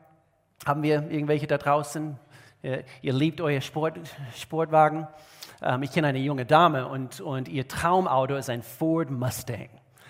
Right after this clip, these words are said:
Ford Mustang. Ein Mann, er war sehr verliebt in seinen neuen Sportwagen. Und so, er hat, er hat drei Leute eingeladen, um das Auto zu segnen. So, er hat eine jüdische Rabbi, eine katholische Priester und ein Pastor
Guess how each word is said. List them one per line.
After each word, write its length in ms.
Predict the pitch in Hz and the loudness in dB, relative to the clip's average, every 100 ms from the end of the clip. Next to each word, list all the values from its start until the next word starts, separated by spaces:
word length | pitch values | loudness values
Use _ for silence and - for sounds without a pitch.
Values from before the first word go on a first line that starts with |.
| - - _ | -20 -20 _
Ford 360 | - 139 143 | -10 -4 -2
Mustang. 640 | 131 113 - - - - - _ - - - - | -2 -6 -8 -14 -18 -20 -20 _ -20 -20 -20 -6
Ein 140 | 127 131 | -4 8
Mann, 240 | 190 202 | 8 10
er 60 | 165 | 8
war 120 | 143 | 8
sehr 180 | 170 170 | 6 6
verliebt 320 | 170 170 170 | 6 4 2
in 80 | 147 | 0
seinen 220 | 143 143 | 0 2
neuen 220 | 151 139 | 2 0
Sportwagen. 600 | - 156 151 151 147 147 - - - | 0 0 6 8 6 4 -6 -14 -6
Und 160 | 160 - | -6 0
so, 220 | 190 190 | 2 6
er 260 | 180 160 | 6 8
hat, 380 | 202 190 - - - - 165 | 8 6 4 -6 -12 0 4
er 60 | |
hat 120 | 170 | 8
drei 160 | 185 226 | 12 12
Leute 360 | 226 226 196 170 | 12 8 8 8
eingeladen, 720 | 202 220 190 160 147 131 127 - - | 6 8 10 10 8 2 -8 -12 -2
um 300 | 170 170 160 | 0 2 2
das 240 | 160 - | 0 2
Auto 680 | 180 208 220 220 160 160 185 | 6 8 8 6 2 2 0
zu 280 | - - 175 | -6 -6 -4
segnen. 640 | 131 190 233 214 190 - - - - 131 | 6 8 8 6 0 0 -6 -12 -12 -6
So, 140 | - | 6
er 120 | 170 | 10
hat 100 | 175 | 10
eine 160 | 185 160 | 8 4
jüdische 520 | 160 240 254 - 202 | 4 4 4 2 6
Rabbi, 380 | 175 190 277 302 - - - - - - - - - _ _ _ _ _ - | 10 10 10 4 0 -14 -20 -20 -20 -20 -20 -20 -20 _ _ _ _ _ 4
eine 480 | 135 107 175 165 170 | 6 6 4 4 6
katholische 560 | 180 180 220 220 170 | 4 8 8 8 2
Priester 540 | - 233 254 - 233 226 | 4 4 4 6 6 6
und 100 | 190 | 6
ein 160 | 180 | 4
Pastor 920 | - 208 - 226 233 160 - - - | 2 0 2 4 8 8 6 -6 -18